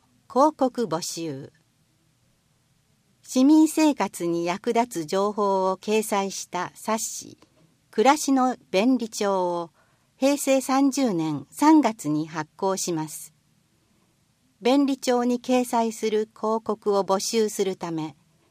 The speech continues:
冊子の編集業務を担当する株式会社サイネックスが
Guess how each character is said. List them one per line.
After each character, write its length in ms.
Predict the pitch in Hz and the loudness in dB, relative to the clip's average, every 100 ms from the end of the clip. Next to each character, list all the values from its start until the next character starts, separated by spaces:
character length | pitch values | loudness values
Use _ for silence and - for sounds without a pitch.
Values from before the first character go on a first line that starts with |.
| _ _ _ | _ _ _
冊 300 | - 262 - | -2 -2 -2
子 180 | - 175 | -6 -4
の 220 | 165 160 | -4 -6
編 280 | - 247 302 | -4 0 0
集 300 | - 262 233 | 0 -4 2
業 220 | 240 226 | 4 4
務 180 | 170 151 | 2 -2
を 80 | |
担 260 | 156 185 208 | -2 -4 -4
当 260 | 208 180 180 | -4 -4 -4
す 180 | - | -6
る 200 | 175 170 _ _ _ _ _ | -8 -8 _ _ _ _ _
株 260 | - 208 277 | -4 -2 -2
式 280 | - 262 254 | -4 -2 0
会 220 | 226 202 | -2 -4
社 340 | - 147 135 _ | -6 -6 -8 _
サ 240 | - 240 | -4 2
イ 80 | 277 | 4
ネ 140 | 285 285 | 4 0
ッ 80 | 285 | -2
ク 80 | - | -12
ス 180 | - | -4
が 260 | 311 139 139 | -4 -4 -14